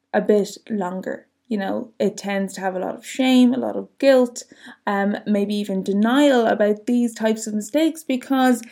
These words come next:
they say more about us as a person, right? They're not like an innocent mistake, innocently sending the wrong email,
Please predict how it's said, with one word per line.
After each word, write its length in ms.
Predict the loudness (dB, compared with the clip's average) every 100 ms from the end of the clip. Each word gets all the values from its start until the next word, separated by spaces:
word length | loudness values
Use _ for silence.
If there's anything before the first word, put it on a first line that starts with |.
| -20 -20 -20 _
they 180 | 2 2
say 280 | 4 4 10
more 380 | 10 10 8 6
about 260 | 6 4
us 160 | 2 -4
as 180 | -6 -8
a 60 |
person, 460 | -4 -4 -4 -8 -10
right? 320 | -6 -4 -4 -2
They're 140 | 2
not 220 | 2 2
like 340 | 2 0 -2 -6
an 100 | -6
innocent 480 | -2 -2 -2 -4 -8
mistake, 480 | -8 0 2 0 -8 _ -4
innocently 880 | -2 -2 -2 -6 -2 0 0 -2 _ _ _ _ _ _ -20 -4
sending 340 | 0 0 0
the 80 | 0
wrong 220 | -2 -4
email, 360 | -4 -2 -2